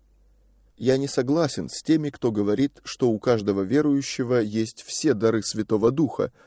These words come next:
которые так или иначе проявляются в тех или иных жизненных ситуациях. Дары Святого Духа действуют в соответствии с Божьей волей. Дух даёт их каждому, как ему угодно.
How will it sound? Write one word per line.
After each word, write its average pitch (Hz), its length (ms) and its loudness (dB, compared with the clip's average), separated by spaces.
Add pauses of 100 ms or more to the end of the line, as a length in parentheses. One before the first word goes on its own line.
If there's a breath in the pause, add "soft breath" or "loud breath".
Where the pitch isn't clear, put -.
(140 soft breath)
которые 110 440 2
так - 280 0
или 101 240 0
иначе 139 440 0 (180 soft breath)
проявляются 131 800 2
в - 80 -20
тех - 280 -2
или 104 280 2
иных 110 360 -2
жизненных 101 600 -4
ситуациях. - 720 -2 (640 soft breath)
Дары 139 260 4
Святого 139 480 4
Духа 135 300 2
действуют 120 580 -2
в - 60 -12
соответствии 107 680 -2
с 101 80 -6
Божьей 104 400 0
волей. 120 420 0 (460 soft breath)
Дух 110 280 0
даёт 110 360 0
их - 160 -8
каждому, 98 640 -4 (180 soft breath)
как - 280 -6
ему 120 320 0
угодно. 101 500 0